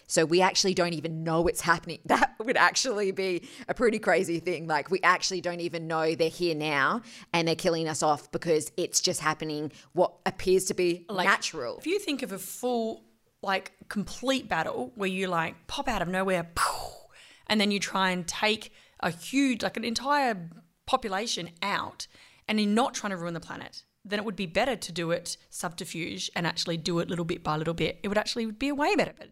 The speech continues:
Speaker 2: way to do that.
Speaker 1: And the thing is, then no one would ever know that you still exist.
Speaker 2: The thing about that, though, all these, like, again, this is stereotypical, but if you even think back in history, all these, like,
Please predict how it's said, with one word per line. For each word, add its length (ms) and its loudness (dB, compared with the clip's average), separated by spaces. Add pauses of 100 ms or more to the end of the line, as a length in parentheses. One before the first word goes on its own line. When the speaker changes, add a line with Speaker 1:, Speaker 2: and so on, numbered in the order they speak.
(140)
Speaker 2:
way 180 -18
to 80 -20
do 60 -20
that. 140 -20 (120)
Speaker 1:
And 160 4
the 80 6
thing 200 2
is, 180 -2 (100)
then 220 0
no 180 6
one 200 4
would 180 -2
ever 220 2
know 320 2
that 160 -4
you 160 -4
still 340 0
exist. 640 0
Speaker 2:
The 60 -8
thing 200 -2
about 280 2
that, 180 -2
though, 140 0
all 220 2
these, 260 -2
like, 320 -2
again, 300 -2
this 140 -4
is 140 -2
stereotypical, 640 -2
but 80 -4
if 80 -6
you 100 -2
even 280 -2
think 160 -8
back 160 -6
in 80 -6
history, 280 -6
all 160 0
these, 200 -2
like, 140 -2